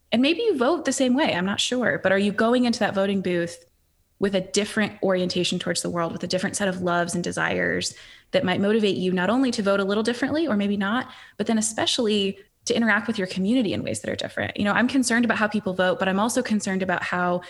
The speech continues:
the way that they vote then changes what they think matters when it comes to just the way they serve in their community. Do you, we think that those are separate spheres, but they're usually not. You know, the things you prioritize there are the things you prioritize in your community. And hopefully those little habits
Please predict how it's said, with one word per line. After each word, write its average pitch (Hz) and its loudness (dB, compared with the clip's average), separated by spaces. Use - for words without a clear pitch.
the 196 0
way 196 2
that 214 0
they 185 0
vote 185 2
then 180 0
changes 190 0
what 180 -2
they 185 0
think 185 -2
matters 175 0
when 175 -2
it - -6
comes 185 -2
to - -6
just 180 -4
the 175 -4
way 180 0
they 175 -2
serve 175 -2
in 175 -4
their - -4
community. - -6
Do 190 -4
you, 190 -2
we 202 2
think 277 4
that 311 2
those 202 4
are 202 2
separate 190 0
spheres, 220 0
but - -6
they're 180 0
usually 196 0
not. 190 2
You 170 -2
know, 175 0
the 180 -2
things 208 2
you 214 0
prioritize 185 -2
there 185 2
are 175 -2
the 175 -4
things 180 -2
you 180 -2
prioritize 175 -4
in - -2
your 175 0
community. 180 -2
And 180 -6
hopefully 226 0
those 185 -2
little 180 -4
habits - -4